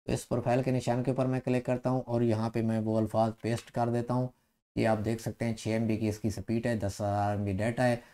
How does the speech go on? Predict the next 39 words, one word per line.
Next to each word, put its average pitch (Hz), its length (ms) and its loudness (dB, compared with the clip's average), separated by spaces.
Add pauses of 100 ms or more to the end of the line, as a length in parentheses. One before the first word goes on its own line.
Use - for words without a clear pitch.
(220)
और 110 140 4
मैंने 113 360 2
कीबोर्ड 113 400 2
से 110 140 -2
टैब 110 240 0
का 123 140 0
बटन 117 300 0
दबाया, 117 360 2
फिर 110 200 -4
मैंने 107 260 0
एंटर 117 280 -2
का 117 120 0
बटन 113 280 -2
दबाया 113 420 0 (460)
और 143 160 4
दोस्तों 131 340 2
ये 123 300 4
वाले 139 200 4
अल्फाज 120 380 0
जो 117 160 0
मैंने 117 420 -2
ये 117 200 2
वाले 117 220 2
हैं 110 140 0
कॉपी 113 300 0
करके 113 420 0 (360)
यहाँ 117 460 2
पे 107 120 4
भी 110 180 4
मैं 110 240 2
पेस्ट 104 300 -2
कर 101 200 2
देता 98 260 0
हूँ। 92 160 -2
और 110 180 0
यहाँ 120 240 2
पे 127 120 0
इसकी 120 260 0
वैलिडिटी 117 520 2